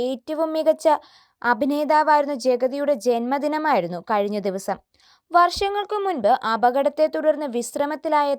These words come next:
താരം കുടുംബത്തോടൊപ്പമാണ് ജന്മദിനം ആഘോഷമാക്കിയത്. അതേസമയം ജഗതിയുടെ ജീവിതത്തിലെ ചില തുറന്നുപറച്ചിലുകളും സോഷ്യൽ മീഡിയയിലൂടെ വൈറലാവുകയാണ്. തന്റെ ജീവിതത്തിൽ ആകെ ഒരു പ്രണയമേ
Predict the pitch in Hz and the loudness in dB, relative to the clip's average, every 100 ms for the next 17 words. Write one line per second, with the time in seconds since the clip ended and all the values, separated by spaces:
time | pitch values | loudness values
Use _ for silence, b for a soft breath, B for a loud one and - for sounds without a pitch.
0 | 233 196 202 185 - 220 214 233 262 285 | -2 0 0 -4 -6 -6 -4 -2 -2 0
1 | 294 285 285 262 175 208 196 214 220 254 | 2 2 0 -2 -2 -4 -2 -2 0 -2
2 | 240 190 202 180 180 202 - 214 190 - | -2 -4 -4 -4 -4 -6 -6 -6 -6 -6
3 | 202 190 - _ B B B - 196 185 | -4 -2 -4 _ B B B -4 -2 0
4 | 190 226 240 180 233 214 233 240 262 277 | -2 -2 -4 -4 -4 0 2 0 -2 -2
5 | 285 240 269 262 262 269 254 277 262 262 | -2 -2 -4 -4 -4 -4 -4 -4 -4 -2
6 | 240 240 262 285 269 269 277 208 180 262 | 0 0 0 0 -2 -2 -2 0 -2 -2
7 | 294 294 302 339 320 302 294 262 185 214 | 0 0 -2 -4 -4 -4 -2 0 0 2
8 | 208 196 208 240 226 208 190 185 156 170 | 2 2 0 0 0 0 -4 -4 -4 -8
9 | - _ b b b b - 381 381 440 | -12 _ b b b b -2 0 2 0
10 | 320 349 339 349 277 202 - 208 226 240 | 2 0 0 -2 0 -2 0 0 2 0
11 | 247 320 240 240 285 262 254 262 277 277 | 0 0 2 2 2 -2 0 -2 -2 -2